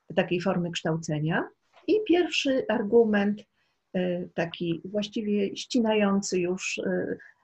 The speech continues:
e, dalsze, dalsze pytania, to była, to było, to było powołanie się na zapis w prawie oświatowym, że realizacja obowiązku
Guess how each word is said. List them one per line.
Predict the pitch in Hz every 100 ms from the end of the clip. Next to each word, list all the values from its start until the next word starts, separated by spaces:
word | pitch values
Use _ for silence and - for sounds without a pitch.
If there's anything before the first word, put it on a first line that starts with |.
| _ 180
e, | 170 170 95 - -
dalsze, | - - 175 196 190 - 202 180 180 185
dalsze | 190 185 -
pytania, | 190 185 185 175 180 175
to | 240
była, | 202 202 196 190 -
to | -
było, | 185 196 185 180 -
to | 196
było | 196 196
powołanie | 196 190 190 190 185
się | 196
na | 180 180
zapis | 185 180 165 -
w |
prawie | - 180 180
oświatowym, | 175 165 160 165 208 196 190 196 _ _ _ -
że | 196 233 247 247 - _
realizacja | 196 185 190 202 208 214 190
obowiązku | 175 180 175 170 170 - 170